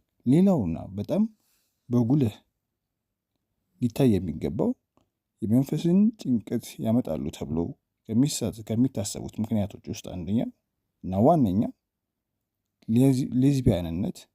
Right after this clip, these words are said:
ግብረ ሰዶማዊነት፣ ትራንስጀንደር መሆን የመንፈስ ጭንቀትን በከፍተኛ ደረጃ የሚያመጡ ምክንያቶች ናቸው።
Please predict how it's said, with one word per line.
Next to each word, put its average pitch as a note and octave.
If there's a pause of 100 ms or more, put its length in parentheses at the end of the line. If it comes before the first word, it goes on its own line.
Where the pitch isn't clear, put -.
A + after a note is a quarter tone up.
(720)
ግብረ A2
ሰዶማዊነት፣ G#2 (1120)
ትራንስጀንደር A2 (880)
መሆን G#2+ (960)
የመንፈስ G2+
ጭንቀትን A2+ (140)
በከፍተኛ - (120)
ደረጃ F#2+ (720)
የሚያመጡ F#2+
ምክንያቶች F#2+
ናቸው። -